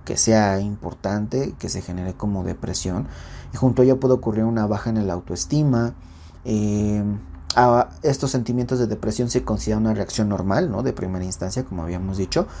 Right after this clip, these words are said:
a una pérdida real, tal como una enfermedad o la pérdida de una parte o función de nuestro cuerpo. Los sentimientos de depresión pueden incrementarse porque las respuestas de otras personas, antes gratificantes, pueden disminuir.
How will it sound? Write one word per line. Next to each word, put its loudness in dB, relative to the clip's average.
a 8
una 6
pérdida 4
real, 2
tal 4
como 4
una 4
enfermedad 0
o 4
la 2
pérdida -2
de -2
una -2
parte 2
o 2
función -6
de -4
nuestro -8
cuerpo. 0
Los -2
sentimientos 2
de 2
depresión 0
pueden 4
incrementarse 0
porque -6
las -4
respuestas -2
de 2
otras 0
personas, -4
antes 2
gratificantes, -2
pueden 4
disminuir. -2